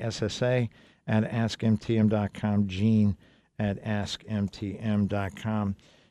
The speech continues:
She would like to know, dollar is no longer, is,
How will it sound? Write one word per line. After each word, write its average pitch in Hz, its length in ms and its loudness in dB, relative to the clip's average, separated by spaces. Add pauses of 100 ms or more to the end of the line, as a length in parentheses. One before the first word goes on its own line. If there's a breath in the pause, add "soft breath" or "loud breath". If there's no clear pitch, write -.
She - 280 -2
would 120 200 2
like 107 160 2
to - 100 -4
know, 110 160 4
dollar 117 460 0
is 110 200 -4
no 117 140 4
longer, 110 1600 2 (720)
is, 110 240 -8